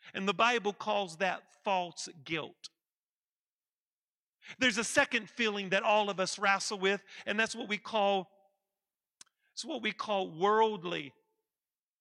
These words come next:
guilt or sorrow. Now, what is that? World, there's, there's, the first one is called false guilt. That's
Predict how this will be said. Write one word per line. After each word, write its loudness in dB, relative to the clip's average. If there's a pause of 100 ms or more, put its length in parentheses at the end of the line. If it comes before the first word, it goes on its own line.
(460)
guilt -2
or -8
sorrow. -12 (840)
Now, -8
what 2
is -2
that? -4 (640)
World, 4
there's, 0 (160)
there's, 0 (120)
the -8
first -2
one -2
is -6
called -2 (340)
false 0 (1400)
guilt. -4 (960)
That's 0